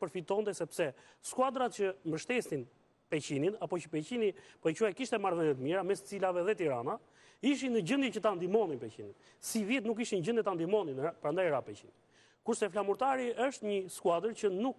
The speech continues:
ka, nuk ka patur këto dy vitet e fundit, dy,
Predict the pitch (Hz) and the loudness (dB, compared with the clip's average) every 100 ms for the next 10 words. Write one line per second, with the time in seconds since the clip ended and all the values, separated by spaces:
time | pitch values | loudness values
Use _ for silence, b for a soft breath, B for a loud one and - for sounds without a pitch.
0 | - 226 233 - B B B 233 240 220 | 0 0 0 -4 B B B -2 0 2
1 | 220 214 208 202 170 185 175 156 135 170 | 2 0 0 0 0 -2 -2 -2 0 -2
2 | 165 - - 156 | -2 -8 -8 -6